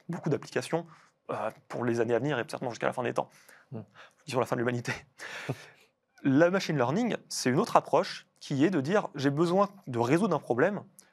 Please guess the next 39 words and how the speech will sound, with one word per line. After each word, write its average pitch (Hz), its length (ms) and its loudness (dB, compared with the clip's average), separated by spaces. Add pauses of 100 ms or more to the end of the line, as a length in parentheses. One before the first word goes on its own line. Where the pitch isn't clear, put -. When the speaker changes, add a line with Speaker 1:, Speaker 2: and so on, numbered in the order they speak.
(100)
Speaker 1:
mais 139 500 0
je 131 140 0
connais 160 220 4
pas 214 80 6
la 190 100 6
solution, 139 340 -4
ou 117 60 0
alors 156 140 4
je 143 80 0
connais 131 180 2
pas 170 160 4
la 147 140 2
manière 143 560 0
de - 120 -2
le 120 120 4
résoudre 131 300 2
de 135 60 2
manière 135 280 2
générique. » 131 420 -4 (640)
Et 131 80 4
auquel 127 240 2
cas, 226 240 4 (680)
on - 40 -2
va 127 120 6
avoir 202 140 6
une 165 60 -4
toute 190 200 -6
autre 214 160 2
approche 185 360 2
qui 156 140 0
est 190 60 2
de 135 120 -2 (420)
prendre 185 460 0 (200)
un 135 100 0
ordinateur 135 500 4
et 165 40 -2
de 135 40 -2
lui 139 80 2
montrer 143 400 0